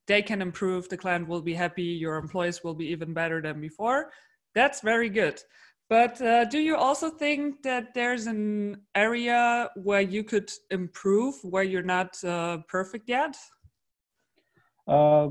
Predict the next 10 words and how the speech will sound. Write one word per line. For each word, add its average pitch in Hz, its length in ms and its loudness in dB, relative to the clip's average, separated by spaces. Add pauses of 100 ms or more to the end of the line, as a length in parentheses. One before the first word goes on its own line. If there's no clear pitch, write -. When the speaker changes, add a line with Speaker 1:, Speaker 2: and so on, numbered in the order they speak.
(140)
Speaker 2:
there 151 180 4
are, 135 320 4
obviously, 131 440 0
there 123 160 -2
are 120 120 -2
always, 127 580 0
uh, 107 380 -6 (140)
areas 120 520 0
of 110 180 -4
improvement. 107 680 -10